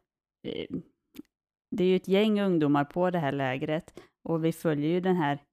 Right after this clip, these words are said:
lilla kretsen med några utvalda. Men sen i bakgrunden så är det hela tiden tre, fyra personer. Det är hon den tjocka.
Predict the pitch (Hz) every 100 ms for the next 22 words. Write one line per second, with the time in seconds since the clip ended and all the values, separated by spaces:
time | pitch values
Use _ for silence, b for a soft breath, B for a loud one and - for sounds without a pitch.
0 | - 156 147 147 - 139 - 156 151 151
1 | 156 147 139 - 165 143 143 139 139 175
2 | 196 208 B B - 175 170 165 180 233
3 | 202 160 - 147 139 156 226 240 233 143
4 | 143 214 240 185 156 151 151 139 139 135
5 | 147 _ _ _ _ _ - 339 247 196
6 | 208 185 156 143 151 170 165 156 131 131
7 | 165 185 220 202 180 185 - 165 - 156
8 | 147